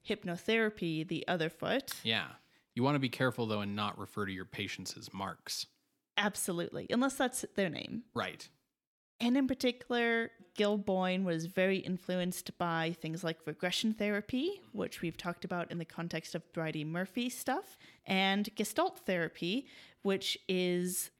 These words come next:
Speaker 1: kind of related to cognitive behavioral therapy, um, because it's about, uh, enhancing your personal awareness, your freedoms, your self-direction. You have the power to make the change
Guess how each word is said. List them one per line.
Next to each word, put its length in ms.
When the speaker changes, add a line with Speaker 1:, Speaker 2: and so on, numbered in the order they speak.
Speaker 1:
kind 180
of 80
related 300
to 100
cognitive 560
behavioral 580
therapy, 600
um, 260
because 240
it's 140
about, 560
uh, 320
enhancing 800
your 140
personal 520
awareness, 720
your 80
freedoms, 920
your 80
self-direction. 1000
You 320
have 320
the 60
power 380
to 180
make 220
the 80
change 580